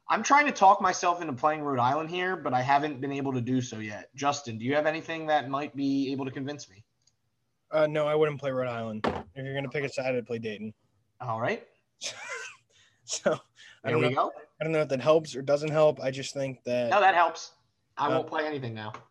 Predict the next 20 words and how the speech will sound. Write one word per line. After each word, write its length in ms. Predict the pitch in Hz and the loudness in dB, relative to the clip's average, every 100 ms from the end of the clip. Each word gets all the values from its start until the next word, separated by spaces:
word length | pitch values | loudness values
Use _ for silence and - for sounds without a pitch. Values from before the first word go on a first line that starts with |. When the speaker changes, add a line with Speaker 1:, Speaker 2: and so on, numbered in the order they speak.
| _ _ - | _ _ -8
Speaker 2:
I, 100 | 139 - 139 | -6 -4 -6
I 40 | |
just, 320 | 147 147 - - | -6 -8 -10 -8
I 80 | 135 | -2
don't, 280 | 160 151 - | -2 -2 -4
I 120 | 151 170 | 2 4
don't 200 | 175 170 | 4 2
think 200 | 160 139 | 0 0
there 140 | 147 | -2
should, 220 | 131 143 - | -2 -8 -2
there's 180 | 156 160 | -2 0
an 60 | |
infatuation 680 | 143 - 151 151 147 147 147 | -4 4 4 6 0 0 0
with 80 | 139 | 4
Rhode 120 | 139 | 6
Island 480 | 139 147 147 147 123 | 6 4 2 -2 -6
that 100 | 127 | 2
I 80 | 131 | 4
don't 160 | 127 | 4
understand. 600 | 123 127 - 127 127 123 | 0 -4 -2 -2 0 -2